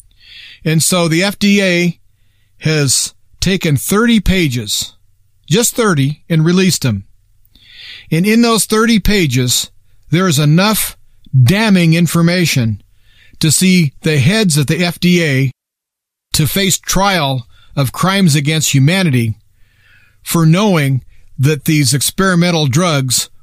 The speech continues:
were going to harm people and kill them. They admitted there was over a thousand people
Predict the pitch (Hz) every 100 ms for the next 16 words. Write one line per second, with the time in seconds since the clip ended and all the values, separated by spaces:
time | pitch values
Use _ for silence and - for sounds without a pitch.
0 | - 151 156 170 160 147 151 185 190 180
1 | 170 139 185 160 139 - 190 170 127 98
2 | 98 _ _ _ _ _ _ _ _ _
3 | _ _ - 139 202 190 160 202 208 170
4 | 165 165 151 185 156 147 - 180 220 196
5 | 202 170 - 247 165 117 104